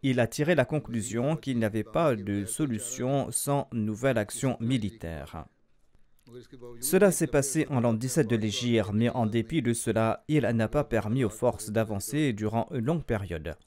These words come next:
Mais comme mentionné précédemment, la patience n'était plus de mise. Le calife Omar a constaté que Yazdjad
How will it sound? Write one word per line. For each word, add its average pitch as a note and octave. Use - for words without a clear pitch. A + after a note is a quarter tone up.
Mais F#3+
comme F3+
mentionné D3+
précédemment, B2+
la A#2+
patience C3+
n'était C3+
plus -
de A#2+
mise. G#2
Le A#2
calife C#3+
Omar A2+
a A2
constaté B2+
que A2+
Yazdjad G#2+